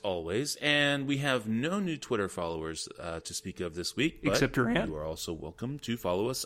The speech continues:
Speaker 1: on Twitter at the S L S cast. But we do have two, two, count them, two emails. And Diana was kind enough to give us the heads up to make sure,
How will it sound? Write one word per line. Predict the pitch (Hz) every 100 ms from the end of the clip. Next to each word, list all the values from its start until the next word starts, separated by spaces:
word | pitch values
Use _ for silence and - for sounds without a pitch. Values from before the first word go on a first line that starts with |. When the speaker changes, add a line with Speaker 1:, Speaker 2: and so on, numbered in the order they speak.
| -
Speaker 1:
on | 98
Twitter | 101 92 95 - -
at | 92 131 - _
the | 208 139
S | 202 -
L | 247
S | 285 -
cast. | - - - - - - -
But | 143 269 214 - - - - -
we | 196
do | 131 127 156
have | 131 120 120 - _ - -
two, | - 302 302 202 107 90 90 156 165 _ _ _ _ _ _ _ _ _
two, | - - 302 208
count | 101 180 175
them, | 160 143 -
two | - - 285
emails. | 330 196 196 113 76 - - - - - -
And | 120 117 117 113 117 107 120
Diana | 123 123 135 135
was | 120
kind | - 131
enough | 123 120
to | -
give | 107 120
us | 110
the |
heads | 107 101 95
up | 160 127 - - _ _ _
to | -
make | 95
sure, | - 117 110 101